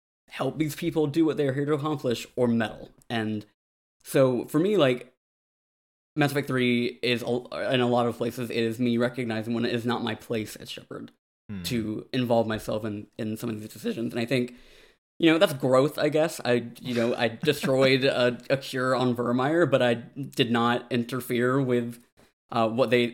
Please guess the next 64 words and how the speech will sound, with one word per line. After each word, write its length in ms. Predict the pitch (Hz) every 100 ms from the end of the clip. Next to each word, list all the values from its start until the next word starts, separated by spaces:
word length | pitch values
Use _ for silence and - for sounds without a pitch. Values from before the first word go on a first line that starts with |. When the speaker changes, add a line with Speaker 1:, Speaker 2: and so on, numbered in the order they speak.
| 120
Speaker 1:
what 180 | 117
these 200 | 113 110 -
people 200 | 123 113
were 80 |
trying 260 | 113 117 110
to 60 | 113
do. 340 | 131 123 123 - _ _ _
And 140 | 131 131
so 240 | 139 127
in 100 | 127
that 140 | 170 180
way, 220 | 139 127
like, 160 | 120 117
it's 100 | 151
not 140 | 151
a 60 | 123
really 180 | 117
hard 140 | 107 120
decision. 240 | - 123
Like, 120 | 135 131
it 100 | -
sucks 360 | - 135 -
to 100 | - 127
lose 180 | 120
Morden, 320 | 120 104 107 98
and 200 | 120 113
I, 120 | 98 123
but 260 | 120 -
then, 320 | 127 120 113 - _ _ _ _ _ _
you 100 | -
know, 220 | 53 - - _ _
you 80 | 123
recognize 380 | 131 135 135 120
this 120 | 127
is 80 | 120
how 180 | 131 120
it 40 |
has 140 | 127 117
to 80 | 147
be, 260 | 160 165
and 160 | 123 127
that 140 | 123
is, 100 | 117
again, 220 | 120 123
like, 180 | 113 113 - - _
one 180 | 120 120
of 60 | 117
the 80 | 120
things 80 |
that 120 | 113 113 _ _ -
wh-, 260 | 113 117 -
why 180 | 117 113
I 120 | 113
love 200 | 113 113
Mass 160 | 117 113
Effect 200 | - -
three, 360 | 120 113 110 - - - -
and 100 | 123
its 140 | -
sort 160 | 135 120
of, 100 | 113
like, 160 | 117
depiction 600 | - - 143 - 151 135
of 380 | 131 117 110 107